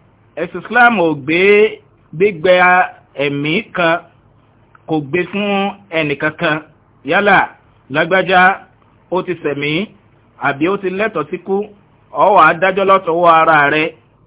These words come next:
láì ṣe wípé àwọn aláṣẹ tó wà nínú ìlú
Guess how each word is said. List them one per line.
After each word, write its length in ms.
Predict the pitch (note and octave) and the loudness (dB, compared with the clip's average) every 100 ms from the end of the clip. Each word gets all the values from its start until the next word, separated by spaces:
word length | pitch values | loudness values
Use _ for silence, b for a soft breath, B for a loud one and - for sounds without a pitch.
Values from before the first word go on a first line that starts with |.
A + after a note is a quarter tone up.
| _ _ _ _ _ | _ _ _ _ _
láì 260 | D3 G3 E3 | -2 -2 -2
ṣe 140 | E3 | -2
wípé 320 | E3+ E3+ F#3 F#3 F#3 F#3+ F#3 b b _ | -2 0 0 2 2 -2 -6 b b _
àwọn 280 | C3 D3 D#3 | -2 0 2
aláṣẹ 440 | D#3+ G3 G3 D#3 D3 D#3 - | 2 0 -2 -4 -4 -6 -12
tó 100 | - | -6
wà 200 | G3+ F#3 | 0 2
nínú 280 | C#3 D#3 G3+ F3 | 0 -2 -2 -4
ìlú 220 | C3 | -4